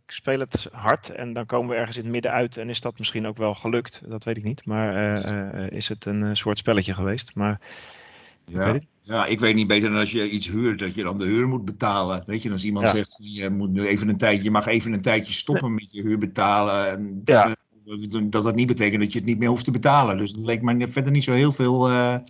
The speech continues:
Speaker 1: Nee, maar goed, ze hebben vorig jaar natuurlijk minder betaald omdat ze ook minder inkomsten hadden. Dus is het, eh,
Speaker 2: Wel, maar er
Speaker 1: eh,
Speaker 2: was een afspraak blijkbaar niet dat die huur niet meer betaald hoefde te
Speaker 1: Nee.
Speaker 2: worden. Nee.
Speaker 1: Nee, nou,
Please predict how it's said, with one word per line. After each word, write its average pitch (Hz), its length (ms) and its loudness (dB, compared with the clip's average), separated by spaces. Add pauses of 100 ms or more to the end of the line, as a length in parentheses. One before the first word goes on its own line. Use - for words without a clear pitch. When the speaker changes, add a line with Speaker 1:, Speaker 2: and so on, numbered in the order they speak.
(300)
Speaker 1:
Nee, 123 240 6
maar 139 100 2
goed, 139 140 0
ze - 40 -4
hebben 135 200 2
vorig 139 180 4
jaar 135 120 4
natuurlijk 139 280 -6
minder 147 180 -2
betaald 135 380 0
omdat 131 220 -8
ze 131 80 -10
ook 123 100 -8
minder 120 280 -8
inkomsten 120 420 -10
hadden. 104 180 -6
Dus 113 180 -8
is 117 160 -8
het, - 180 -10
eh, - 180 -4
Speaker 2:
Wel, 156 380 6
maar 123 180 -2
er 120 60 -4
Speaker 1:
eh, 117 40 -2
Speaker 2:
was 110 160 0
een 107 100 -10
afspraak 107 400 -2
blijkbaar 87 440 -4
niet 104 180 -2
dat 78 140 -8
die 92 160 -4
huur 104 220 2
niet 98 160 0
meer 87 140 -2
betaald 80 400 -4
hoefde 80 240 -10
te 76 60 -8
Speaker 1:
Nee. 78 100 -6
Speaker 2:
worden. 78 220 -6 (360)
Nee. - 260 -4 (460)
Speaker 1:
Nee, 101 280 -6
nou, 92 220 -6